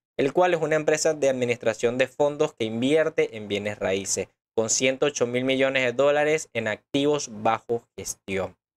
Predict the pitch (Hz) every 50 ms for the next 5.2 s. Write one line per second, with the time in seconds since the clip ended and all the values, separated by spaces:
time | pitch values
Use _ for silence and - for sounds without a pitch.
0 | _ _ _ _ _ _ 123 123 120 107 101 _ _ _ _ _ _ _ _ _
1 | _ _ _ _ _ _ _ - 127 135 151 160 160 156 180 175 175 170 - 190
2 | 185 - _ _ _ _ _ _ _ _ - 123 123 123 127 127 127 131 135 143
3 | 160 175 180 180 170 - - 135 123 - 135 131 135 143 147 147 143 139 135 127
4 | 120 - _ 113 107 110 120 131 143 165 185 - _ _ _ _ _ _ _ _
5 | - 117 104